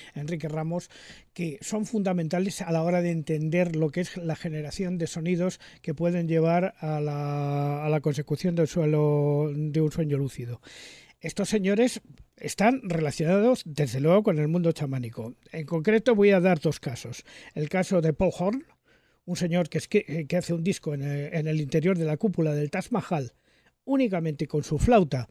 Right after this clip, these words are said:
y con un, y con un derviche sufí,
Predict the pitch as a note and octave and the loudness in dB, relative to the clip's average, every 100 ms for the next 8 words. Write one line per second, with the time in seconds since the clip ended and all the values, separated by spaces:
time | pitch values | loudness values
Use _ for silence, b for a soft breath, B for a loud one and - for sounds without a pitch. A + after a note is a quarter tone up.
0 | b b b b F3+ D#3+ F3 F#3+ G3 G3 | b b b b -8 0 2 4 4 6
1 | F#3+ F#3 F3+ G3+ E3+ F3 F#3+ F3+ F3 F#3+ | 4 2 0 -2 -2 0 0 2 0 0
2 | E3+ E3 A3+ C4+ | -4 -2 2 0